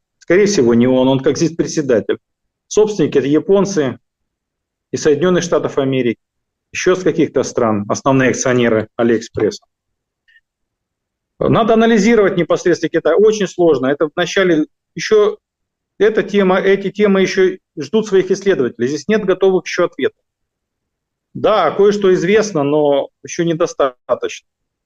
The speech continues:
для того, чтобы, и очень сложно, конечно, коммуницировать, потому что, ну, всё-таки языковые барьеры очень серьёзные. Если мы там английский, французский более-менее знаем, немецкий, там, ну, я говорю о разных людях.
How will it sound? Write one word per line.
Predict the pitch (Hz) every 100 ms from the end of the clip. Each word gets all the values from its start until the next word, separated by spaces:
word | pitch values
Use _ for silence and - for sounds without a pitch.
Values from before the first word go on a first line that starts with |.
| _ _ _ _ _
для | 120
того, | 120 131 156
чтобы, | 160 180
и |
очень | 214 208
сложно, | 208 208 202
конечно, | 165 165 160 151
коммуницировать, | - 151 160 160 196 165 -
потому | 131 143 147
что, | 139 139 - _ _ _ _ -
ну, | 147 139 131 139
всё-таки | - 165 165 156 151 151 - - _ _ _ _ _ _ _ _ -
языковые | 147 156 165 160 151 135
барьеры | 143 143 147 123
очень | 123 120 123
серьёзные. | - 120 117 104
Если | 104 -
мы | 123
там | 120 113 120 _ _ -
английский, | 123 123 151 - 127
французский | 131 127 151 131 127
более-менее | 127 123 131
знаем, | 120 139 165 147 107 _ _ _ _ _ -
немецкий, | 117 120 113 - 113
там, | - 101
ну, | 127
я | 107 104 110 -
говорю | 113
о | 110
разных | 117 101 98 -
людях. | - -